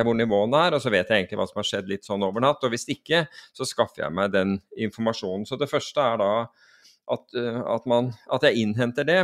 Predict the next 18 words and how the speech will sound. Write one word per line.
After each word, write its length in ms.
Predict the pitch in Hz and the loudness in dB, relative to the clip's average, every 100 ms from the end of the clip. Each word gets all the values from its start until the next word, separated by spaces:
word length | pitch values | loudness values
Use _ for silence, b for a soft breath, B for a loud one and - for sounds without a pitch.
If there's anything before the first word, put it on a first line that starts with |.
| 160 | 2
men 160 | 151 | -2
i 160 | 151 143 | -2 2
det 160 | 120 | 4
jeg 140 | 127 139 | 4 2
setter 300 | 151 - 139 | -2 0 -2
meg 80 | 151 | 0
ned, 140 | 170 | 0
så 100 | 170 | 0
gjør 220 | 151 110 123 | 2 4 4
jeg 60 | |
en 80 | 127 | 4
del, 300 | 107 123 123 - b b | 4 4 0 -6 b b
da 80 | - | 0
oppdaterer 560 | 127 - - 123 131 117 | 2 2 0 -2 0 2
jeg 140 | 127 | 4
en 40 | 127 | 4
del 140 | 127 | 2
regneark 720 | 135 123 98 147 202 - - | 4 4 4 2 2 -2 -18